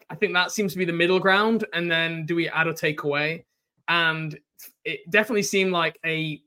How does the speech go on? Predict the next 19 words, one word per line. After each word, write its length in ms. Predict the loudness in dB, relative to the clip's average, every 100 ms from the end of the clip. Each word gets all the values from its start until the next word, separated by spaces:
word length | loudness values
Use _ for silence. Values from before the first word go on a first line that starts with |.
| _ -6
better 340 | -4 -2 0
deal 220 | 2 2
for 120 | 2 0
Miami 420 | -2 -2 -2 -2
than 140 | -2
I 120 | -2
was 120 | -4 -6
expecting 640 | -6 -6 -6 -8 -8 -6
if 140 | -6 -4
there 120 | -2
was 120 | -2
gonna 180 | -4 -4
be 280 | -2 -4 -4
a 300 | -6 -6 -8 -12 _ _ _
Rozier, 680 | -2 0 2 2 2 -2 -8 -8
um, 420 | -4 -4 -6 -12 _ _ _ _ -8
Miami 420 | -2 0 0 -2
trade. 380 | -2 -4 -4 -4
So, 360 | 2 4 4